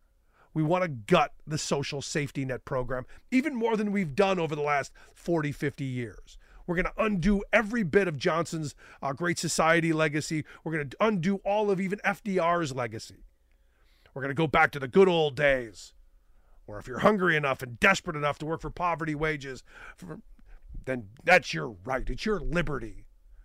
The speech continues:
It's your right as an American to be exploited, to work a hundred hours a week f-, for a buck an hour."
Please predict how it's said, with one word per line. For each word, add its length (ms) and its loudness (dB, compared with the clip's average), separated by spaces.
It's 100 -16
your 80 -10
right 300 6
as 140 0
an 80 -2
American 520 -4
to 80 -10
be 160 2
exploited, 720 0
to 80 -6
work 220 -2
a 80 0
hundred 320 -2
hours 340 -2
a 80 -4
week 240 -4
f-, 100 -20
for 200 -4
a 40 -6
buck 280 -2
an 100 -2
hour." 320 -8